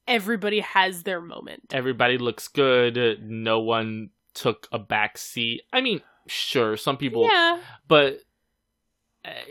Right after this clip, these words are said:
Speaker 1: But
Speaker 2: I,
Speaker 1: you
Speaker 2: I
Speaker 1: didn't come
Speaker 2: think
Speaker 1: away, like, feeling like, "Oh, man, I really wish, like,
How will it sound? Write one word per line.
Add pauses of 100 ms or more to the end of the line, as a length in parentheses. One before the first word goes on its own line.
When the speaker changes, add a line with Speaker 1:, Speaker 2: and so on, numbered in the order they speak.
(800)
Speaker 1:
But
Speaker 2:
I,
Speaker 1:
you
Speaker 2:
I
Speaker 1:
didn't
come
Speaker 2:
think
Speaker 1:
away,
like,
feeling
like,
"Oh,
man,
I
really
wish,
like,